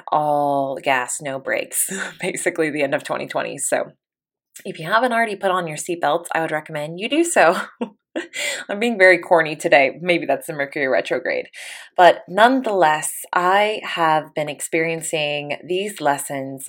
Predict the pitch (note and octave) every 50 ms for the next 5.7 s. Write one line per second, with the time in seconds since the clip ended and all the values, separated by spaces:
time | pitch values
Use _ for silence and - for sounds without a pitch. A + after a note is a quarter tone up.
0 | - - D3 C#3+ C#3 C#3 C#3 C#3 C#3 C#3 C3+ C3 - - - - - D#3 D#3 C#3+
1 | C#3 C#3 C3+ - D3+ C#3 C#3 - C#3 - - - - D#3+ D#3 D3+ - - - C#3
2 | C#3+ C#3 C#3 - - _ _ _ - E3 D#3 - D#3+ D#3 E3 E3+ F3 E3+ D#3+ D3
3 | D3+ D3+ - - C3 C3 - - - C#3 C3+ C3+ C3+ - - - C#3+ D3 C#3+ C#3+
4 | C#3 C#3+ C#3 C#3 C#3+ C#3+ C#3 C#3 C#3 C#3 C3+ C3+ C3+ C#3 C#3 - D3+ C#3+ - -
5 | - D#3 D#3 D#3+ D#3+ D#3+ D#3 D#3 D3+ - - _ E3+ -